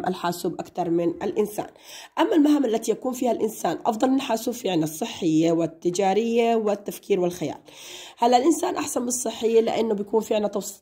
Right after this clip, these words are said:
تواصل مع، بين الطبيب والمريض. آه، تجاري ومصرفية أنه لا يفضل الناس التعامل مع الرد الآلي وسماع الخدمات الغير مهمة بالنسبة لهم، بفضل التعامل مع أشخاص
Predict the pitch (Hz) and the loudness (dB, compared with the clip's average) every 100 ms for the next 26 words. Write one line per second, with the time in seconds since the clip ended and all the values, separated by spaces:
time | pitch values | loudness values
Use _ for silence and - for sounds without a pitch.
0 | - 202 233 240 196 185 180 - - 185 | 0 4 6 4 -2 -2 -4 -6 -10 -2
1 | 220 220 196 202 175 165 160 214 349 - | -2 -2 -2 0 2 2 4 2 2 -2
2 | - - - - - 226 226 226 226 233 | -16 -16 -18 -16 -4 2 4 4 2 0
3 | 247 269 262 254 247 240 240 247 233 - | 0 2 2 2 -2 -2 -4 0 0 2
4 | 226 220 240 254 226 247 190 190 196 202 | 2 2 4 2 0 -2 0 2 2 0
5 | 202 214 196 202 185 196 185 180 196 196 | -2 -2 0 0 2 2 2 2 2 2
6 | 190 190 185 180 190 190 185 185 180 180 | 0 0 -2 -2 -2 -2 -2 0 2 4
7 | 170 175 175 180 196 254 233 233 208 202 | 4 2 0 0 2 0 0 -4 -4 -4
8 | 208 185 - - - 202 294 - | -2 -2 -2 -2 4 4 4 -4